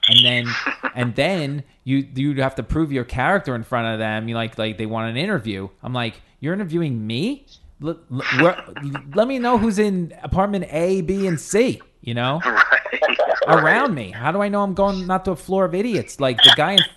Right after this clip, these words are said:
Speaker 1: on top of me right now, I think he works out with free weights and drops him on the floor every night at, like, seven o'clock. I mean, I mean, what, how was I supposed to know that in the scouting report? It's ridiculous. All right,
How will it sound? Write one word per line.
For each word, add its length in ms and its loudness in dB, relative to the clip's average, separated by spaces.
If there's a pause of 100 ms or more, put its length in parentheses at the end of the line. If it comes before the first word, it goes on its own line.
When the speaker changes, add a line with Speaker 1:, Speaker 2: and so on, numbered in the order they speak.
(120)
Speaker 1:
on 240 -2
top 280 -2
of 100 -4
me 220 -4
right 200 -4
now, 260 -4
I 280 -6
think 220 -8
he 100 -6
works 380 -4
out 280 -2
with 220 -4 (120)
free 200 0
weights 340 -2
and 120 -4
drops 340 2
him 80 -4
on 100 0
the 80 -2
floor 420 0
every 220 -4
night 280 -6
at, 100 -10
like, 140 -6
seven 320 -6
o'clock. 420 4
I 40 -14
mean, 100 -4 (720)
I 120 0
mean, 260 2 (100)
what, 140 2
how 160 4
was 120 -2
I 60 0
supposed 280 -8
to 60 -12
know 140 -2
that 300 -2
in 40 -10
the 60 -4
scouting 460 -4
report? 540 -6
It's 120 -20
ridiculous. 580 -12 (1000)
All 540 -4
right, 200 0